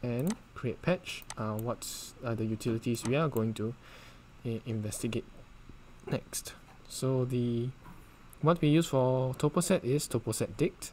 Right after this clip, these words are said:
and create patch we use create patch dict,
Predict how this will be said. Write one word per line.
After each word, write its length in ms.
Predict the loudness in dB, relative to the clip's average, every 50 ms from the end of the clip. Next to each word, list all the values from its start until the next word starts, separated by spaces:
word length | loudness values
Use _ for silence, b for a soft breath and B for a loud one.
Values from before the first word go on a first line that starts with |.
| -8
and 480 | -6 -4 -2 -2 -2 -2 -4 -4 -6 -8
create 320 | -6 -2 0 0 0 0 0
patch 260 | -2 -2 -2 -2 -2
we 80 | 0 0
use 460 | 2 0 0 -2 -4 -8 -10 -12 -12 -14 -18 -18 -20 -20 -18 -16
create 380 | -10 -6 -4 -4 -4 -4 -6 -6
patch 360 | -6 -6 -6 -6 -8 -10 -10 -10
dict, 360 | -10 -10 -10 -12 -14 -16